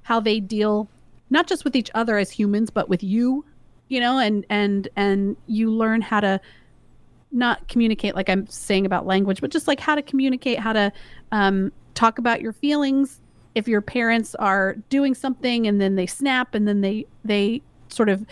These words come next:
show to you that they're human and apologize for it, then you sort of grow up and you learn that, like, I can be human and I can snap, but I can also apologize, you know? So I think that a lot of that stuff is acquired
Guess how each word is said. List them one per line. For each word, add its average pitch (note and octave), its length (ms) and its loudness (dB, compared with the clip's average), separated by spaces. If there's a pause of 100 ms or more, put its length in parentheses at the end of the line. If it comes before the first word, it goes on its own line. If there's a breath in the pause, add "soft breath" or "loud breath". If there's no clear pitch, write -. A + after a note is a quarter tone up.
(160 loud breath)
show A#3+ 340 0
to - 160 -6
you A#3+ 160 2
that G#3+ 140 -2
they're F#3+ 120 0
human C4 400 0
and G3 100 2
apologize A#3+ 720 0
for B3 240 0
it, B3 160 0
then G#3 180 0
you C4+ 140 4
sort B3 220 -2
of G#3 280 -6
grow G#3 260 0
up G3+ 140 -2
and G#3+ 160 2
you C#4 140 2
learn G3 320 0
that, F#3+ 140 0
like, F#3 200 0
I F4+ 120 0
can D4+ 140 2
be G#3+ 100 -2
human A#3 320 0
and C#4+ 100 2
I F#4+ 80 0
can B3 180 0
snap, G3+ 360 0
but B3 100 0
I D#4 80 0
can F4+ 140 0
also F#4+ 180 -2
apologize, F4+ 480 0
you D4+ 140 2
know? D4+ 140 0
So C#4 180 0 (580 loud breath)
I C#4 60 2
think E4+ 200 0
that D#4+ 140 2
a - 60 -2
lot C#4 180 2
of D4+ 60 2
that B3 140 0
stuff - 180 -4
is G3+ 180 0
acquired G3 760 -2